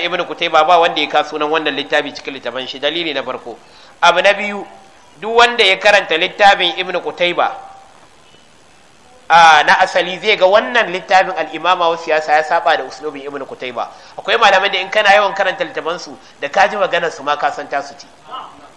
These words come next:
Wani sa'in ko tafiya kake sai ka ji ana jan nassi. In dai kana karanta da gobe zaka, da kayi shiru ka zaka ce wannan maganar Zahabi ce. Wani sa'in ka ce ta Ibn Taymiyyah ce. Wannan sai ga wanda yake yawan karanta.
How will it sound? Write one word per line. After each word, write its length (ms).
Wani 220
sa'in 320
ko 160
tafiya 340
kake 240
sai 180
ka 140
ji 80
ana 240
jan 180
nassi. 300
In 140
dai 120
kana 260
karanta 400
da 80
gobe 220
zaka, 240
da 100
kayi 240
shiru 220
ka 180
zaka 220
ce 100
wannan 240
maganar 320
Zahabi 340
ce. 100
Wani 160
sa'in 200
ka 100
ce 180
ta 120
Ibn 160
Taymiyyah 380
ce. 120
Wannan 280
sai 160
ga 80
wanda 260
yake 240
yawan 240
karanta. 440